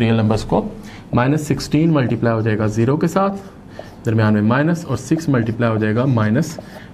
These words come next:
एट के साथ। तो ज़ीरो से जो भी value multiply होती है ज़ीरो आता है,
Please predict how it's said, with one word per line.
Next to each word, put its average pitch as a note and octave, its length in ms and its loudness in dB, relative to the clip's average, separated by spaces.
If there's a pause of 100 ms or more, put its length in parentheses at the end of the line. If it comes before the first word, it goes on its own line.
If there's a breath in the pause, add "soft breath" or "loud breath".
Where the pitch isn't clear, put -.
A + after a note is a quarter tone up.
(120 loud breath)
एट F3+ 180 2
के C3 80 0
साथ। G#2 200 -2
तो - 120 0
ज़ीरो C#3+ 260 4
से E3 140 2
जो C#3 200 2
भी F#3 120 2
value C#3+ 280 2
multiply A#2+ 400 0
होती A2+ 180 0
है A2+ 60 0
ज़ीरो B2 240 2
आता D#3 220 0
है, D#3+ 60 -2